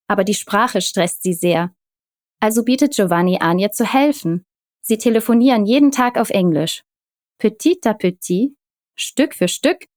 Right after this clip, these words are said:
macht sie Fortschritte. Aber nicht nur das. Je tombe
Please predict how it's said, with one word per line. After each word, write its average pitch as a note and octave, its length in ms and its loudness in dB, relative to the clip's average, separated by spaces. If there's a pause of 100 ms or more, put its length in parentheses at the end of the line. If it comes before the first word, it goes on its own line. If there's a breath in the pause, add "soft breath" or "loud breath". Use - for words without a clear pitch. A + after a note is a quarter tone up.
(180)
macht G#3+ 260 -2
sie A3+ 100 -2
Fortschritte. F3 760 -4 (480)
Aber F#3+ 180 0
nicht A3+ 240 0
nur D4 120 4
das. F3 400 -6 (580)
Je G3 180 2
tombe D4 500 4